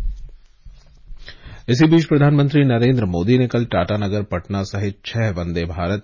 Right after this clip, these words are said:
रेलगाड़ियों को रवाना किया। पहले इन रेलगाड़ियों को जमशेदपुर से रवाना करने का कार्यक्रम निर्धारित था, लेकिन तेज वर्षा होने के कारण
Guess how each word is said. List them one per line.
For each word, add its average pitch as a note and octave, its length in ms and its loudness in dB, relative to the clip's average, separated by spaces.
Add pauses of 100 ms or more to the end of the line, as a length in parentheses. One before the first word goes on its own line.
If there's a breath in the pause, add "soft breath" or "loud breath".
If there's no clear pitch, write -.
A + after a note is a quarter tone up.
रेलगाड़ियों F2 560 -2
को G#2 240 -2
रवाना E2 420 -4
किया। C#2 260 -6 (480 loud breath)
पहले A#2+ 260 4
इन A#2 120 2
रेलगाड़ियों G#2 520 0
को G#2+ 140 -2
जमशेदपुर F#2 600 -4
से E2+ 140 -8
रवाना D#2 340 -4
करने F#2+ 300 -4
का E2+ 140 -2
कार्यक्रम F#2 480 -4
निर्धारित F#2+ 580 -4
था, G#2+ 200 -4
लेकिन F#2 360 -4
तेज F2 320 -4
वर्षा E2+ 280 -6
होने F#2+ 360 -4
के F#2 120 -4
कारण F2 380 -2